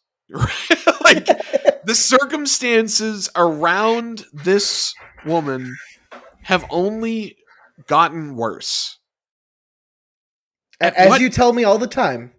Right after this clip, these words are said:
Speaker 2: it has to get worse before it gets better.
Speaker 1: C-, can it please get better now? I guess this is what I'm saying. Like,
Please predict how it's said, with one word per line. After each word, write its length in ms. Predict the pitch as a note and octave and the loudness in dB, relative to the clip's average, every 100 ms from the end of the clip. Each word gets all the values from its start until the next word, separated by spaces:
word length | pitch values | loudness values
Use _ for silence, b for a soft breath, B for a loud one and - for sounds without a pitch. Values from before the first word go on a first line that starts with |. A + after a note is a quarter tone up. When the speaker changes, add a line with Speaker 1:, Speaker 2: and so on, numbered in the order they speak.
| b b b | b b b
Speaker 2:
it 40 | - | -12
has 180 | C3+ - | -12 -6
to 60 | |
get 120 | A3+ G#3 | -4 2
worse 280 | A3+ F#3+ - | 2 2 -4
before 320 | D3+ D3+ D3+ | -6 -2 -4
it 60 | |
gets 160 | E3+ - | -4 -8
better. 340 | C#3 G#2+ G#2 _ _ | -6 -8 -10 _ _
Speaker 1:
C-, 340 | - - D3 _ | -18 -18 -18 _
can 360 | C#4+ - - E4+ | -10 -8 -6 -6
it 120 | - _ | -6 _
please 560 | - - G#3 D#4 E4 - | -16 -14 -14 -8 -6 -4
get 240 | C4 A#3 | -6 -6
better 300 | G3 C#4+ C#4+ | -6 -4 -2
now? 320 | G#3 B2+ F#2 - - | -4 -6 -10 -14 -2
I 100 | A3 | 0
guess 120 | A#3 | 2
this 240 | F4 D4 D4+ | 0 0 -2
is 120 | C4+ | -2
what 120 | C#4 | -2
I'm 120 | B3 | -2
saying. 320 | A3 C#4+ D4+ A#3 | -2 4 4 2
Like, 340 | G#3+ A3 | -2 -4